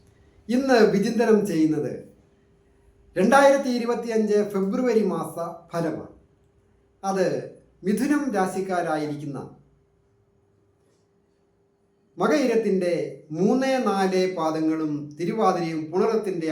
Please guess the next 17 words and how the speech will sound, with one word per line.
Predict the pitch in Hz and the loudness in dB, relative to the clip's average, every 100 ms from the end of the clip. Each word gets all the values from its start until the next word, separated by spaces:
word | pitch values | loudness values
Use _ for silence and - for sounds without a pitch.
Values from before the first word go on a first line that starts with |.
| 156 | -4
ആദ്യത്തെ | 180 170 156 156 | -4 -8 -8 -6
ഒന്ന്, | 214 214 160 | -2 -2 -2
രണ്ട്, | 151 147 143 143 147 | -2 -6 -6 -6 -4
മൂന്ന് | 202 226 214 156 | -2 0 -2 -2
പാദങ്ങളും | 139 147 147 127 | -6 -6 -6 -8
അടങ്ങുന്ന | 123 127 - | -10 -12 -10
നക്ഷത്രം. | - - - - _ _ _ _ _ _ _ _ _ | -12 -14 -16 -20 _ _ _ _ _ _ _ _ _
ഈ | 214 302 311 214 | -2 2 2 0
നക്ഷത്രക്കാരെ | - 214 214 202 190 185 175 | -4 -4 -4 0 0 0 -4
സംബന്ധിക്കുന്നിടത്തോളം | 156 156 151 147 143 143 143 139 135 | -6 -6 -6 -6 -6 -8 -10 -12 -10
ഫെബ്രുവരി | 165 170 240 202 156 143 | -8 -4 0 2 0 -4
മാസത്തിൽ | 139 143 - 107 - - _ _ _ _ _ _ - | -8 -12 -12 -14 -14 -20 _ _ _ _ _ _ 0
വളരെയധികം | 202 311 311 220 220 208 - | 4 4 4 0 0 0 -2
ശ്രദ്ധയും | 180 180 185 202 196 190 - - _ - | -6 -6 -2 0 0 -2 -12 -20 _ -8
ക്ഷമയും | 196 190 214 214 190 - 151 | -2 2 2 2 -2 -6 -10
വിട്ടുവീഴ്ചയും | 170 170 233 202 190 180 170 160 | -10 -8 -4 -4 -4 -4 -4 -4
ഒക്കെ | 147 151 | -6 -10